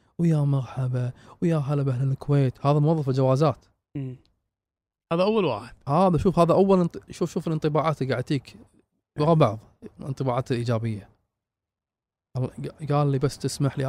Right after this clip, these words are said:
Speaker 1: أنا راح آخذ الجواز، بس، آه، بنكلم الضابط تبع الشفت." قلت له: "حاضر، خذ راحتك." يعني مع الضابط شافوا الجواز، "أنت إيش عندك هنا؟" قلت لهم: "والله كا"، أشرت لهم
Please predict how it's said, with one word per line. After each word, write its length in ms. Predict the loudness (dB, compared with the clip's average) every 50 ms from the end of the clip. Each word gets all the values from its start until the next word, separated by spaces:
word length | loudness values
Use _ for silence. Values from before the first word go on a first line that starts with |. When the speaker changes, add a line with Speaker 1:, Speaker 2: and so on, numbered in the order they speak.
| -2
Speaker 1:
أنا 120 | -2 -2 -2
راح 160 | -4 -4 -4
آخذ 300 | -4 -4 -4 -4 -4 -4
الجواز، 760 | -4 -4 -4 -4 -4 -4 -4 -4 -2 -2 -2 -2 -2 -2 -2
بس، 340 | -4 -6 -6 -6 -12 -18 -18
آه، 540 | -16 -14 -12 -10 -8 -8 -8 -6 -6 -6 -6
بنكلم 560 | -4 -4 -6 -4 -4 -4 -4 -2 -2 -4 -4
الضابط 420 | -4 -4 -2 -2 -2 -2 -4 -8
تبع 320 | -8 -8 -8 -6 -6 -8 -8
الشفت." 640 | -8 -8 -10 -10 -8 -6 -6 -6 -6 -8 -16 -20 -20 _ _ _ _ _ _ _ _ _ _ _ _ _ _ _ _ _ -14
قلت 180 | -14 -12 -10 -12
له: 60 | -10
"حاضر، 300 | -8 -8 -8 -8 -8 -10
خذ 220 | -10 -8 -8 -8
راحتك." 500 | -8 -10 -12 -16 -20 -20 -20 _ -20 -20 _ _ _ _ _ _ _ _ _ _ _ _ _ _ _ _ _ _ _ _ -2
يعني 280 | 0 0 0 2 0 0
مع 140 | 0 -2 -4
الضابط 520 | -4 -2 -2 0 0 0 -2 -2 -4 -4 -8 _ _ _ _ _ _ _ _ -4
شافوا 320 | -4 -4 -2 -4 -4 -6
الجواز، 440 | -4 -4 -4 -2 -2 -2 -2 -2 -4
"أنت 160 | -6 -6 -6
إيش 160 | -8 -6 -4
عندك 300 | -2 -2 -2 -2 -2 -4
هنا؟" 180 | -4 -2 -2 -2
قلت 200 | -4 -4 -4 -2
لهم: 140 | -2 0 0
"والله 160 | 0 -2 -2
كا"، 280 | -4 -6 -6 -6 -8
أشرت 320 | -10 -10 -8 -8 -8 -6 -4
لهم 280 | -4 -2 -2 -4 -6